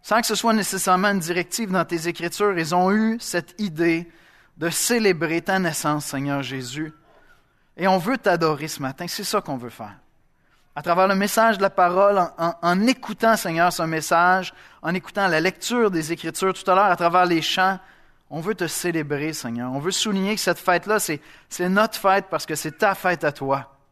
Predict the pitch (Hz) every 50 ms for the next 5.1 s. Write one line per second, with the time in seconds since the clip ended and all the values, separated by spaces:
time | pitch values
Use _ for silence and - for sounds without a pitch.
0 | _ _ _ _ _ _ _ _ _ _ _ _ _ _ _ _ _ _ _ _
1 | _ _ _ _ _ - 143 156 147 175 196 208 214 214 175 156 160 156 160 151
2 | 143 - - - 139 139 151 190 214 214 - - 180 175 - 190 180 160 151 151
3 | 151 151 151 151 151 147 - _ _ _ _ _ _ - 135 143 147 175 175 180
4 | 175 - 233 220 208 202 202 196 196 190 170 160 147 143 123 139 143 139 139 143
5 | 143 143